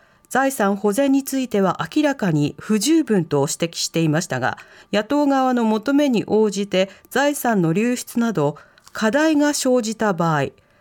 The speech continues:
財産保全の在り方を含め検討し、法制上の措置を講ずるなどと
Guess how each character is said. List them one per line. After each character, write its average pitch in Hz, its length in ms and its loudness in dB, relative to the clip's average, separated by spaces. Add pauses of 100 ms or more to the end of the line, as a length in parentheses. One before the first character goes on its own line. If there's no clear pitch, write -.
(100)
財 262 260 0
産 180 260 0
保 196 160 0
全 285 240 2
の 294 80 4
在 285 80 2
り 285 80 -2
方 285 300 0
を 220 40 2
含 220 300 -2
め 160 100 2
検 190 320 -2
討 180 160 0
し、 151 240 -4 (160)
法 294 220 0
制 311 300 0
上 285 260 0
の 269 160 2
措 302 200 -2
置 285 260 -4
を 147 140 2
講 254 340 -2
ず 247 160 -4
る 254 280 0
な 202 140 2
ど 190 100 2
と 151 240 -4